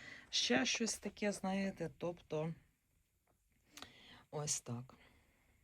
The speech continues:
Наразі поки що так. От, якщо хтось щось бажає замовити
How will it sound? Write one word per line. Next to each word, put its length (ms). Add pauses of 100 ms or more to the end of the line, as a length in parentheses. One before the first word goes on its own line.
(460)
Наразі 460
поки 380
що 480 (1200)
так. 340 (1600)
От, 260
якщо 440
хтось 300
щось 320
бажає 920
замовити 1040